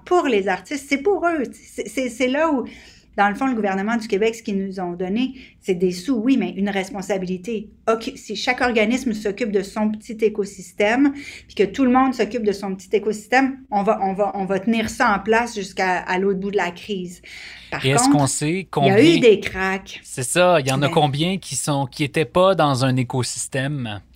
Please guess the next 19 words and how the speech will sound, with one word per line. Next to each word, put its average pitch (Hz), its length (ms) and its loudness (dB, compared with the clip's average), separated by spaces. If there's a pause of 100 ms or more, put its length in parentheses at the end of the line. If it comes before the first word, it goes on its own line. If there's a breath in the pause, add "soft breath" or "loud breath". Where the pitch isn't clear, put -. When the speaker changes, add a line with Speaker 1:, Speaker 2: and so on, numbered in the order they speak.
(160)
Speaker 1:
Ben, 180 180 -6
c'est 220 220 -2
ça. 220 320 0 (360 loud breath)
Euh, 180 40 -4 (180)
alors 190 260 2
là, 240 120 4
c'est, 233 280 2
c'est, 240 200 2
et 233 180 0
c'est 220 160 -2
pour 220 160 -2
ça 294 160 0
que 247 120 0 (520 loud breath)
il 208 80 -2
y 220 60 8
a 214 60 6
jamais 262 500 4 (100)
une 277 320 6
mesure 208 540 0